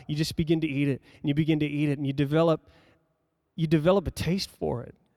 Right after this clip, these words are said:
And then I remember going and trying the other stuff. It was, it doesn't matter where it is, where it was, you know, the little packets, you know what I'm talking about? You peel it off. It's probably at a hotel or something like that.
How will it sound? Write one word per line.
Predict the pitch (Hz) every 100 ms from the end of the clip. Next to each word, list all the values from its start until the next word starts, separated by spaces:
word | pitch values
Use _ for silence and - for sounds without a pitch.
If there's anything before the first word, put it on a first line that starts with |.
| _ _ _ _ _ _ _ _ _ _ _ _ -
And | 165
then |
I | 180
remember | 180 180 208 196
going | 156 175 170
and | 156
trying | - 160 160 165 139
the | 135
other | 143 160
stuff. | - - 135 -
It |
was, | 131 123 - - _ _ _ -
it |
doesn't | 147 143 143
matter | 131 127
where | 131 131
it | 131
is, | 131 120 - _ _ _ _ -
where | 147 135
it | 131
was, | 139 135
you | 139 143
know, | 139
the |
little | 139 135
packets, | 127 143 131 156 143 -
you |
know | 143
what | 131
I'm |
talking | 127 135 135
about? | 135 131 139
You | 127
peel | 139 131
it | 127
off. | 123 127
It's | 139
probably | - 135 131
at | 120
a |
hotel | 120 120 123 123
or |
something | 117 - 127
like | 123 -
that. | 123 131